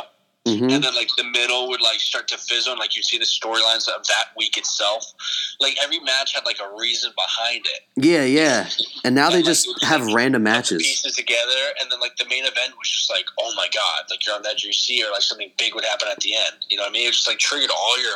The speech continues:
Speaker 2: emotions.
Speaker 1: Yep, and then you just had to
Speaker 2: And
Speaker 1: wait till the next week to fucking watch
Speaker 2: Yeah, you
Speaker 1: to
Speaker 2: couldn't
Speaker 1: see what
Speaker 2: wait to
Speaker 1: happened.
Speaker 2: see the next week.
Speaker 1: Yeah.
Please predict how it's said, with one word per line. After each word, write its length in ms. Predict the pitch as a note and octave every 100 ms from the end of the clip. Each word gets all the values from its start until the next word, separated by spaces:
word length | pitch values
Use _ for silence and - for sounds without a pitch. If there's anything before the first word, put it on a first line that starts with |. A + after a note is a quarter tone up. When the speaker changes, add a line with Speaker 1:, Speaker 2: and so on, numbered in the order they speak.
| -
Speaker 2:
emotions. 560 | A#2+ C#3 - - - - C3
Speaker 1:
Yep, 160 | C#3+ C3
and 100 | C3
then 80 | C#3+
you 80 |
just 160 | C#3+ C#3+
had 60 | C#3+
to 40 |
Speaker 2:
And 60 | B2
Speaker 1:
wait 180 | C3+ C#3
till 100 | C3+
the 80 | A#2+
next 340 | A#2+ A#2+ -
week 380 | B2 B2+ - -
to 120 | A2+
fucking 580 | - A2+ G#2+ A2 G#2 G2+
watch 500 | G2 A2 A2 - -
Speaker 2:
Yeah, 60 | C3 C3 -
you 80 | -
Speaker 1:
to 80 |
Speaker 2:
couldn't 140 | D#3+ C3+
Speaker 1:
see 120 | C#3+
what 60 | B2
Speaker 2:
wait 20 |
to 40 | B2+
Speaker 1:
happened. 240 | B2 B2+
Speaker 2:
see 100 | B2
the 80 | -
next 320 | - - -
week. 280 | - F3 G2+
Speaker 1:
Yeah. 340 | A2+ G2+ E2